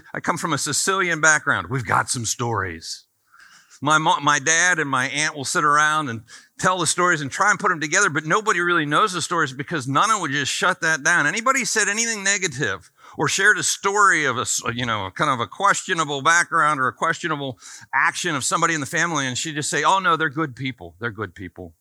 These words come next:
I know their parents. They're good people." You know, then nobody in the family could ever do anything wrong. We hide those details, and I love the fact that the Bible doesn't.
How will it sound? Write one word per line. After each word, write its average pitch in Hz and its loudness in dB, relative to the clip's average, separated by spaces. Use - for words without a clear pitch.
I 135 0
know 185 -2
their 156 0
parents. 180 -6
They're 131 -4
good 156 -10
people." - -12
You - -12
know, 120 -8
then 139 -2
nobody 240 4
in 233 0
the 233 2
family 165 0
could 160 0
ever 165 4
do 160 -2
anything 139 -2
wrong. 175 4
We 147 -2
hide 202 4
those 123 0
details, 101 -8
and 127 -2
I 127 2
love 165 -6
the 180 -4
fact 123 -4
that 120 -10
the 113 -12
Bible 101 -4
doesn't. 92 -12